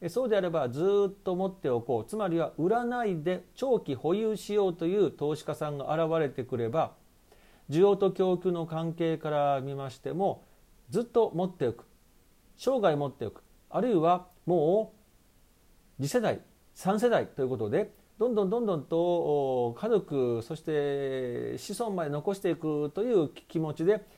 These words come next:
え、買うということも出てきます。え、そうなりますと、株価は下支え、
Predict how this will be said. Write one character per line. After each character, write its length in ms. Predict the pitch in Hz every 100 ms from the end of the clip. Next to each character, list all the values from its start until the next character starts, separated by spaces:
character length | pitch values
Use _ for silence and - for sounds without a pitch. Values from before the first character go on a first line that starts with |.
| - -
え、 80 | 147
買 200 | 156 165
う 100 | 175
と 180 | 165
い 120 | 160 165
う 80 |
こ 140 | - 196
と 100 | 202
も 340 | 214 220 214 156
出 100 | 151
て 100 | 127
き 80 |
ま 100 | 110
す。 100 | 107 - _ -
え、 80 | 170
そ 100 | 190
う 40 |
な 80 | 185
り 100 | 180
ま 120 | 165
す 100 | 165
と、 240 | 175 170 -
株 260 | 151 143
価 200 | 139 127
は 180 | 143 170
下 300 | - - 147
支 120 | 135 131
え、 180 | 110